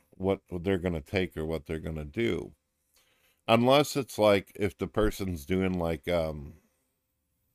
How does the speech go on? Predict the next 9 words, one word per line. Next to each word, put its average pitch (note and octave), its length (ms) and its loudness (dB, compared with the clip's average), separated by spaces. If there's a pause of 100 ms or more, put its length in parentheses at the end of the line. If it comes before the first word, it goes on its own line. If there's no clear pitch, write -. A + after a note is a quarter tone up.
(240)
like F2+ 260 0
angel G2 540 0
dust E2+ 560 -2
or D#2+ 160 -2
some F#2+ 220 -8
kind F2 280 -4
of C#2+ 140 -6
hallucinogen E2+ 840 -4
drugs D#2+ 560 -4